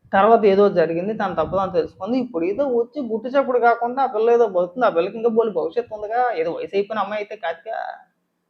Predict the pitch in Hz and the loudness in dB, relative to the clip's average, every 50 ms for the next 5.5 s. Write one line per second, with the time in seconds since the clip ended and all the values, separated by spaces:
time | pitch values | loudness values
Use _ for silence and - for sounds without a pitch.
0 | _ _ _ _ _ _ 202 220 220 233 233 247 254 233 233 233 214 202 190 185 | _ _ _ _ _ _ -2 2 2 4 4 4 6 6 6 6 6 2 0 0
1 | 185 240 240 - 202 175 175 - - - - - _ _ _ _ _ _ _ _ | -2 -4 -6 -6 -8 -10 -10 -12 -16 -18 -20 -20 _ _ _ _ _ _ _ _
2 | _ _ _ _ _ _ _ _ _ _ _ _ _ _ _ _ _ _ _ _ | _ _ _ _ _ _ _ _ _ _ _ _ _ _ _ _ _ _ _ _
3 | _ _ - 233 277 294 233 233 226 233 - - 302 302 254 220 226 254 254 302 | _ _ 0 2 4 4 4 2 0 0 0 0 0 0 0 0 0 2 2 4
4 | 254 254 240 240 254 254 247 247 254 233 - 240 226 214 226 220 240 277 311 302 | 8 8 8 8 8 4 2 2 0 -2 -2 -4 -2 -2 0 0 0 -2 -2 -4
5 | 277 247 269 - - 247 240 240 220 202 | -6 -6 -8 -8 -8 -8 -8 -6 -8 -8